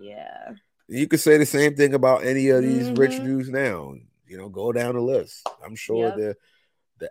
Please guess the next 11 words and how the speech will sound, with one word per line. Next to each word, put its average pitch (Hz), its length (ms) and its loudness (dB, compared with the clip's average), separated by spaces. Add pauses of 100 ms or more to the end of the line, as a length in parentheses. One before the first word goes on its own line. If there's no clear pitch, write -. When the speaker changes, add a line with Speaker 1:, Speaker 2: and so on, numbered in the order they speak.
Speaker 2:
ex, - 500 -8 (420)
David 113 320 -4
Shan's 113 580 -10
ex - 300 -8
is 95 120 -14
probably 107 280 -4
going 117 320 -10
nuts 143 320 -6
right 73 200 -18
now. - 840 -20
Speaker 1:
<laughs> - 60 -20